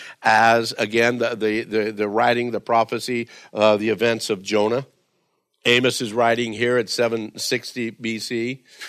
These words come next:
Uh, again, another forty years, Israel's going to fall. But in the meantime, there's all of these other countries. The words of Amos, who is among the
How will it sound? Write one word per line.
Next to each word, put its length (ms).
Uh, 200
again, 280
another 240
forty 340
years, 400
Israel's 480
going 280
to 60
fall. 540
But 140
in 160
the 40
meantime, 600
there's 240
all 440
of 120
these 360
other 320
countries. 640
The 140
words 340
of 160
Amos, 380
who 160
is 120
among 300
the 200